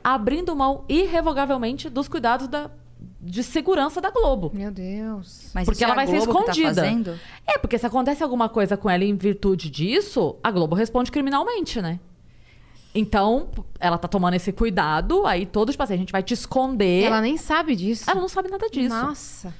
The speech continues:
Speaker 1: Eu queria ver
Speaker 2: Ela
Speaker 1: o
Speaker 2: vai
Speaker 1: momento
Speaker 2: sair.
Speaker 1: que, a, que ela vai pegar o celular e ver que último, a última foto dela no Instagram tem sem comentário. É isso que eu quero ver.
Speaker 3: Bloqueado ainda, né?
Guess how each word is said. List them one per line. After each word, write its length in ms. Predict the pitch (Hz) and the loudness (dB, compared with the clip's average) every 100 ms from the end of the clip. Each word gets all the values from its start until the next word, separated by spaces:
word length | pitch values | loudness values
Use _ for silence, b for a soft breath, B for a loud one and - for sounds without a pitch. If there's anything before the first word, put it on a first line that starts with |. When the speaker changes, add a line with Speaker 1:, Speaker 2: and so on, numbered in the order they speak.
| B B | B B
Speaker 1:
Eu 100 | 226 | 0
queria 200 | - 294 | 0 0
ver 80 | 349 | 2
Speaker 2:
Ela 80 | 339 | 2
Speaker 1:
o 20 | |
Speaker 2:
vai 100 | 320 | 2
Speaker 1:
momento 280 | 262 262 220 | 2 0 0
Speaker 2:
sair. 80 | 254 | 0
Speaker 1:
que, 60 | 294 | 0
a, 100 | 285 | 0
que 120 | 302 | 0
ela 100 | 302 | 2
vai 120 | 311 | 2
pegar 280 | 320 302 277 | 0 0 2
o 60 | 330 | 0
celular 680 | 370 349 277 208 285 226 B B | 0 0 2 2 0 -4 B B
e 80 | 226 | -2
ver 140 | 226 | 0
que 120 | 285 294 | 0 -2
último, 260 | 311 339 | -2 -2
a 80 | 330 | 0
última 280 | 269 311 330 | 0 0 -2
foto 280 | - 262 254 | 2 0 2
dela 160 | 226 233 | 0 0
no 60 | |
Instagram 360 | 226 226 196 247 | -2 -2 -2 -2
tem 120 | 427 | -4
sem 180 | - 392 | -4 0
comentário. 560 | 302 202 170 165 143 131 | 0 2 0 0 0 0
É 60 | |
isso 120 | 190 - | -2 -2
que 60 | |
eu 40 | 359 | -2
quero 180 | 311 190 | -2 -2
ver. 180 | 143 - | -4 -2
Speaker 3:
Bloqueado 680 | 175 196 - 339 233 220 | 0 0 0 -2 -2 -2
ainda, 280 | 170 156 151 | -4 -6 -8
né? 140 | 156 | -10